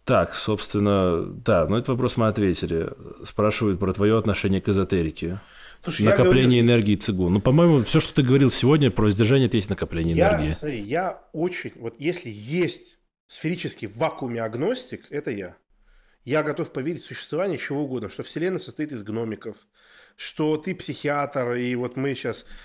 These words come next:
Speaker 2: в каскадной терапии находимся, и я в очередном припадке снова вижу в тебе Вадима Каспарова, да? Я готов представить, что вся Вселенная — это сон собаки, которая заснула у трассы. Поэтому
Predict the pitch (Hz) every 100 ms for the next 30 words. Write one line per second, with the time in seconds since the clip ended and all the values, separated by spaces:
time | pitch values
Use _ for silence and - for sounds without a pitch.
0 | - _ - 139 - 160 143 135 151 143
1 | - 151 139 127 - 139 120 - 127 120
2 | 127 123 127 127 127 - 120 131 120 -
3 | 113 131 120 113 113 110 113 113 - 117
4 | 113 110 - _ 127 120 117 117 113 -
5 | 123 117 110 - - 160 - - 107 104
6 | 151 160 170 180 165 139 180 170 - 156
7 | 127 120 214 190 - 160 185 185 156 139
8 | - 170 - 156 123 139 139 135 127 127
9 | 120 123 - 131 123 113 117 120 107 -
10 | 104 - - _ 165 175 175 151